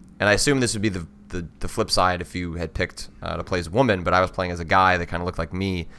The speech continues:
and you can flirt with this sort of Paris Hilton type,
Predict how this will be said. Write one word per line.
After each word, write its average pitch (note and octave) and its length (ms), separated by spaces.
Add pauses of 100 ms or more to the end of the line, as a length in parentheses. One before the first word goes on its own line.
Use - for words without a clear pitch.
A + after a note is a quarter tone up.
(200)
and F2+ 500 (800)
you B2+ 200
can A2+ 220
flirt B2+ 380
with A2 160
this - 400 (300)
sort G2 140
of F2+ 60
Paris G2 280
Hilton F2 200
type, D#2+ 280